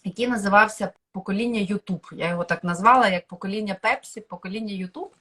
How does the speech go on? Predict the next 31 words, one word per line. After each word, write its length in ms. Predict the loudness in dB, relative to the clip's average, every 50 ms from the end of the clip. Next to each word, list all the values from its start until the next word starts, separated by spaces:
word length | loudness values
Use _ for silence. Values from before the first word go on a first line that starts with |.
| -20 -20 -18 -16 -16 -16 -18 -8 0
А 140 | 2 4 4
третій 360 | 4 2 -2 -4 -4 -6 -10 -10
був, 240 | -8 -6 -6 -6 -6
був 260 | -8 -8 -10 -10 -10
курс 320 | _ -14 -14 -14 -14 -16 -12
суто 320 | -8 -8 -6 -4 -6 -6
по 140 | -4 -2 0
режисурі, 640 | 0 0 0 -2 -6 -10 -12 -8 -6 -6 -6 -4
тобто 340 | -4 -6 -6 -6 -8 -8 -8
для 120 | -8 -8 -8
тих, 180 | -8 -8 -10
хто 180 | -10 _ -12 -12
хоче 360 | -8 -8 -8 -8 -6 -8 -10
створювати 800 | -10 -10 -6 -2 0 0 0 0 0 0 0 0 0 -2 -2 -2 -6 -16 -20 -20 -20 -20 -20 _
саме 360 | -6 -2 2 2 2 2 0
такі, 500 | -2 -4 -8 -10 -8 -8 -6 -4 -4 -6 -8 -12 -14 -10
м, 200 | -10 -10 -10 -10 -14
художні 760 | -16 -10 -6 -4 0 2 2 2 2 2 0 -4 -4 -4 -4
відео, 720 | -6 -6 -6 -8 -8 -8 -8 -6 -4 -2 0 0 0 0
саме 440 | -2 -4 -4 -4 -2 -2 -2 -4 -4
з 280 | -6 -8 -10 -12 -12 -12
використанням 640 | -12 -12 -12 -12 -14 -6 -2 0 0 0 0 0 -2
драматургії, 800 | -2 -2 -2 -2 -2 -4 -6 -6 -4 -4 -4 -4 -4 -4 -4 -2
можливо, 360 | -2 -2 -2 -2 -2 -4 -2 -4
музичні 460 | -4 -4 -6 -8 -8 -10 -10 -12 -10
кліпи 400 | -8 -6 -8 -8 -4 -2 -2 -2
і 160 | -2 -4 -8
так 200 | -10 -10 -6 -2
далі. 260 | 0 0 0 -2 -6 -14 _ _ _ -18 -16 -16 -14 -14 -12 -12 -12 -12 -12 -14 -10 -2 2
Ну 220 | 4 4 4 2 2
от, 220 | 2 4 4 4